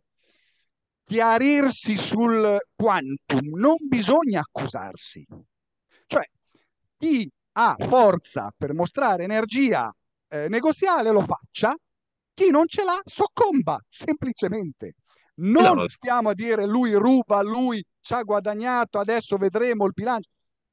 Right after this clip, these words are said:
Speaker 1: Ognuno fa una partita sulla base delle necessità che ha la sua azienda, è molto semplice. Ha ragione Alberto,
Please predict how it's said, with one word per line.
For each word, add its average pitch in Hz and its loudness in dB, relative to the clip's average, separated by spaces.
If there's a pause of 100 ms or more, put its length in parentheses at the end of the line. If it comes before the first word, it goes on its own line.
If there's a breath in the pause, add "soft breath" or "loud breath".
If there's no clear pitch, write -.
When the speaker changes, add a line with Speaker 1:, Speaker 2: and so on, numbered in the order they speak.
(220)
Speaker 1:
Ognuno 254 2
fa 139 -4
una 139 -8
partita 269 -4 (220)
sulla 175 -4
base 226 -4
delle 202 -2
necessità 233 -6
che 302 -8
ha 220 -4
la 233 -4
sua 262 -4
azienda, 120 -10
è - -10
molto 220 -8
semplice. - -18
Ha 185 -4
ragione 214 -2
Alberto, 190 -6